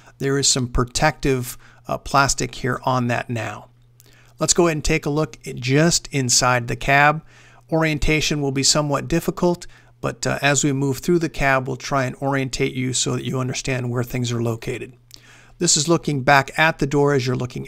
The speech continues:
outward. You can see on the, uh, left-hand side there are two fold-down steps.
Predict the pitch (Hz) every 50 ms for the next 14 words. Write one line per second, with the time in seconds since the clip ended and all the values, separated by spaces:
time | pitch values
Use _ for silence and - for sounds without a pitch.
0 | - - 135 143 151 147 151 151 151 - - 127 127 123 127 120 - - 135 131
1 | 131 127 123 123 123 123 123 123 131 135 131 127 143 135 - - 147 131 131 -
2 | - 139 135 135 131 131 127 127 123 - - 131 120 - - - 139 135 131 139
3 | 127 127 123 120 - - 160 160 170 - - - -